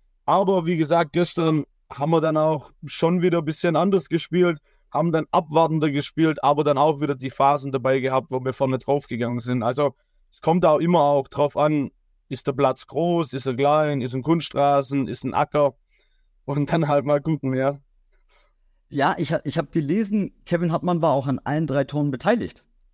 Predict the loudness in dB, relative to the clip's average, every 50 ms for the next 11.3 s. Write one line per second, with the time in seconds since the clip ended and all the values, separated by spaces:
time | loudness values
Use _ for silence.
0 | _ _ _ _ _ _ _ _ _ _ _ _ _ _ _ _ -10 -8 -2 0
1 | 2 2 4 4 4 2 0 0 0 0 2 2 2 0 0 0 0 0 -2 -2
2 | -2 0 0 2 2 2 2 0 -4 _ _ _ -14 -14 -12 -8 -4 -4 -4 -4
3 | _ -10 -10 -10 -8 -4 0 2 2 2 2 0 0 0 -2 -2 -4 -8 -6 -4
4 | -2 -2 0 0 0 2 2 2 0 0 -4 -6 -2 0 0 0 2 2 0 0
5 | 2 0 0 0 0 -2 -2 -4 _ _ _ _ _ _ _ -4 -4 -2 -2 -2
6 | -2 0 2 4 4 4 2 0 -2 -4 -4 0 2 2 4 4 4 4 4 4
7 | 2 2 2 0 -2 -6 -8 -12 -20 _ _ _ _ _ _ _ _ _ _ _
8 | _ _ _ _ _ _ -8 -2 0 0 2 2 2 2 2 2 2 0 -2 0
9 | 2 2 2 2 2 0 2 2 0 2 2 2 2 2 2 2 2 2 2 0
10 | 0 2 0 -2 -2 -2 -2 -2 0 2 2 2 2 2 2 2 0 0 -2 0
11 | 0 0 0 0 -4